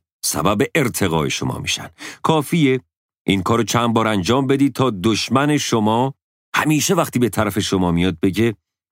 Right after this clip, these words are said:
"برید عقب، برید عقب، برید عقب." این فرد از اون چه که در ظاهر به نظر می‌رسه نیرومندتره. با اون شوخی نکنید. اون خیلی با استعداده.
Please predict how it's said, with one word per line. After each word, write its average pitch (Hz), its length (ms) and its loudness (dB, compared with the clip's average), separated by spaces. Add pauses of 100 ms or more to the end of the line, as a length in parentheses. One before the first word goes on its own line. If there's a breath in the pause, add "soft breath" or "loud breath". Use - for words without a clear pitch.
(340)
"برید 202 300 2
عقب، 190 480 2
برید 165 360 2
عقب، 147 340 0
برید 131 420 2
عقب." 120 420 0 (680 soft breath)
این 113 120 4
فرد 135 320 0
از 113 160 0
اون 135 80 2
چه 127 160 -2
که 139 120 0
در 120 160 2
ظاهر 107 400 0
به 107 140 0
نظر 107 340 0
می‌رسه 107 380 0
نیرومندتره. 110 920 0 (240 loud breath)
با 107 80 4
اون 127 140 2
شوخی 123 340 0
نکنید. 127 520 0 (140)
اون 143 120 2
خیلی 160 280 0
با 147 160 0
استعداده. 95 840 0